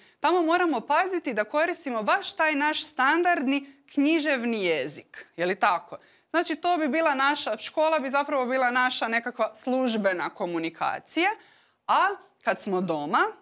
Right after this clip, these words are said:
ili kad se igramo s-, kad se igrate s prijateljima, kad razgovarate s bakama i djedovima koji su možda iz nekih drugih krajeva Hrvatske, onda ćemo se koristiti zavičajnim jezikom.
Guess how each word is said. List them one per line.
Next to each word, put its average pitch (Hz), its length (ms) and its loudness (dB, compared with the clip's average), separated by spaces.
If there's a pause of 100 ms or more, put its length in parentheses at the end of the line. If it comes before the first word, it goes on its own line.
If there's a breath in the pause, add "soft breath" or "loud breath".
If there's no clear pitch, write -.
(100)
ili 220 240 -2
kad 185 200 -2
se 190 120 -2
igramo 170 320 -2
s-, - 140 -14
kad 170 200 -6
se 175 80 -2
igrate 175 300 -4
s - 100 -8
prijateljima, 170 1160 -2
kad 220 160 0
razgovarate 208 720 0
s 196 80 -8
bakama 185 460 0
i 180 60 -2
djedovima 196 460 -2
koji 185 160 -6
su 208 140 -8
možda 202 300 0
iz 190 100 -2
nekih 202 280 -4
drugih 226 440 -2
krajeva 151 480 0 (320 loud breath)
Hrvatske, 370 600 -2 (220 loud breath)
onda 294 240 0
ćemo 294 260 0
se 226 160 -6
koristiti 285 920 -2
zavičajnim 196 920 0
jezikom. 147 640 -4